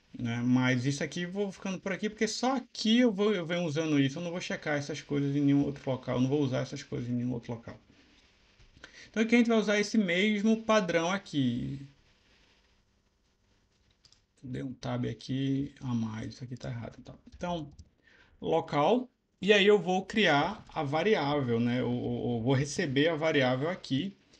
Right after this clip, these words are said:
e aqui é no, no, na posição um. O outro que eu vou fazer é a mesma coisa aqui do help message. Eu vou duplicar, jogar aqui pra baixo.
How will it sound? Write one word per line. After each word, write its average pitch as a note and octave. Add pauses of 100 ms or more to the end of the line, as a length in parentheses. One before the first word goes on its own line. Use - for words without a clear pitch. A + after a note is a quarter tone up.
(140)
e G#3
aqui E3+
é D#3+
no, D3 (120)
no, C3+
na C3+
posição D3+
um. B2 (640)
O F3+
outro A3+
que A#3
eu G#3+
vou F#3
fazer D3
é E3
a A#3+
mesma C#4
coisa A3
aqui G#3
do F3+
help G3
message. C#3+
Eu A#2+
vou C3
duplicar, C#3
jogar C3+
aqui B2+
pra C#3
baixo. E3